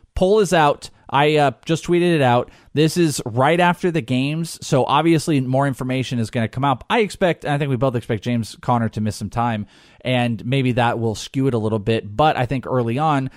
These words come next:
the expectation we could have is that Jaylen Samuels is gonna run away with this. So let's see what everyone has to say on this. Jaylen Samuels,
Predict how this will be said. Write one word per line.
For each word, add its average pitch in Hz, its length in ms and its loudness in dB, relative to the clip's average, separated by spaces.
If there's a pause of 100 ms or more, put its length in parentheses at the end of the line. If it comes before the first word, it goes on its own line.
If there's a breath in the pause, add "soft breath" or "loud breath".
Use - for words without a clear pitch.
(140 loud breath)
the 120 140 0
expectation 117 680 -2
we 110 120 -2
could 101 160 -4
have 104 320 0
is 107 220 -4
that 107 100 0
Jaylen 113 300 -2
Samuels 104 240 -4
is - 40 -16
gonna 95 160 -8
run 95 160 -6
away 104 260 -4
with 113 180 -6
this. 98 160 -4
So 107 100 -6
let's 107 240 -4
see 117 180 -4
what 107 220 -2
everyone 98 400 -2
has 95 300 -4
to 104 80 -10
say 131 420 -2 (320 loud breath)
on 143 240 2
this. 131 240 0
Jaylen 156 300 0
Samuels, 135 560 -4